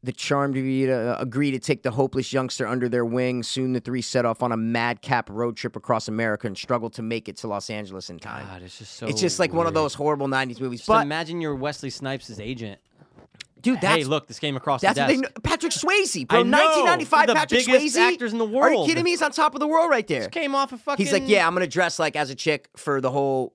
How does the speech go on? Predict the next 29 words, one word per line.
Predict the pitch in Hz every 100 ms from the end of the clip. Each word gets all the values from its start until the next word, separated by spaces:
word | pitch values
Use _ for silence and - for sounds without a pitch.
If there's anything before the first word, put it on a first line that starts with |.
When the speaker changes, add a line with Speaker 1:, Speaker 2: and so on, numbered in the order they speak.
| -
Speaker 1:
time, | 151 131 123 123
months | 123 131 127 -
or | 131
whatever, | 127 123 123
and | 107 117
do | 123 113
a |
fucking | 117 110 110
thing." | 110 104 - -
Awesome. | 110 - - - _ _ -
Speaker 2:
It's | 104
such |
a, | 151
Speaker 1:
Weird, | 175 190 120
Speaker 2:
but | 170
it's | 170
a |
Speaker 1:
bizarre | 165 160
Speaker 2:
weird | 170 -
Speaker 1:
decision. | 160 135 151 165
Speaker 2:
name. | 196 196
It's | 156 147
a |
weird | 165 285 170
Speaker 1:
I |
know, | 269
Speaker 2:
everything. | 330 143 113 104
Speaker 1:
I | 117
know. | 214 302 127